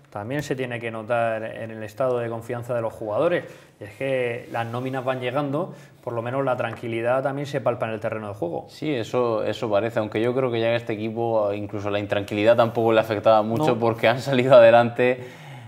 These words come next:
Speaker 2: eh, contra viento, viento y marea, con lo cual, pues, si encima de todo ahora las cosas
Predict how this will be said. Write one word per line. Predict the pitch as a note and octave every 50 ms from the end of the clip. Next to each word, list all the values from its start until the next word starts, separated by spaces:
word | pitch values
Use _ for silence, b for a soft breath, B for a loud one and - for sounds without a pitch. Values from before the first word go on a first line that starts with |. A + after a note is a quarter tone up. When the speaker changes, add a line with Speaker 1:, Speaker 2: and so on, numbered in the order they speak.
| B
Speaker 2:
eh, | - G#2+ G#2+ G#2 G2+ G2 G2 - G#2+ G2 F2+ F2+ F2 F2+ F2+ - - -
contra | - A2 G#2+ G2+ A2 G#2+
viento, | G#2 G#2+ A#2 B2 B2+ A#2+ B2 C#3 C3 B2+ B2 A#2+ A#2+ A#2 A2+
viento | A2+ A#2+ A#2 A2+ C3 C3+
y |
marea, | B2 A#2 A2 G#2+ A#2+ B2 B2 B2+ C3+ - B B B B B B
con | - A2 G#2+ G#2
lo | G2+ G#2 G#2
cual, | A#2 A#2+ B2 B2+ B2
pues, | A2+ A2+ G#2 G#2
si | A2+
encima | G#2+ G2+ B2 A#2+ A#2+ A#2
de | A2+
todo | A2+ A#2 A#2
ahora | A2+ A2+ A2
las | G#2+ G#2 -
cosas | - A#2+ A2+ A2 A2+ G#2+ G#2